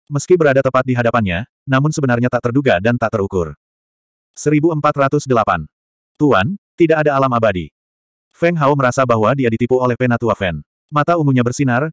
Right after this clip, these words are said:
tapi dia tidak bisa melihat apapun. Cakrawala tidak ada habisnya, dan tidak ada yang namanya alam abadi. Alam abadi tidak ternoda oleh debu dan tidak ada di dunia fana. Ia ada di balik awan sembilan surga.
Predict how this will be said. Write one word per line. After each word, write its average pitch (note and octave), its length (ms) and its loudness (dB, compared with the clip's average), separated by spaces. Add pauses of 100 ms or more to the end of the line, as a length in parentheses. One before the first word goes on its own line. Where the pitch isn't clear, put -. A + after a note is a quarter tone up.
(120)
tapi D#3 320 2
dia C#3 80 2
tidak A#2+ 160 0
bisa A#2 160 -2
melihat B2+ 320 0
apapun. F#2+ 480 -2 (240)
Cakrawala C#3+ 400 2
tidak C3+ 240 2
ada A#2+ 80 0
habisnya, A#2+ 480 -2 (160)
dan C3 160 2
tidak C3 240 2
ada B2 80 2
yang A2+ 160 0
namanya A#2 400 0
alam G#2+ 160 0
abadi. F2+ 400 -2 (960)
Alam D#3+ 240 0
abadi C3+ 320 0
tidak B2 80 0
ternoda A#2+ 320 0
oleh A#2 80 2
debu A#2+ 240 0
dan A#2 160 0
tidak C#3+ 240 0
ada A2+ 160 0
di A2+ 80 -2
dunia A#2 240 0
fana. E2+ 320 -4 (480)
Ia D3+ 240 0
ada C#3 160 2
di B2+ 80 0
balik B2+ 240 0
awan B2+ 160 2
sembilan C3+ 400 0
surga. F#2 400 -2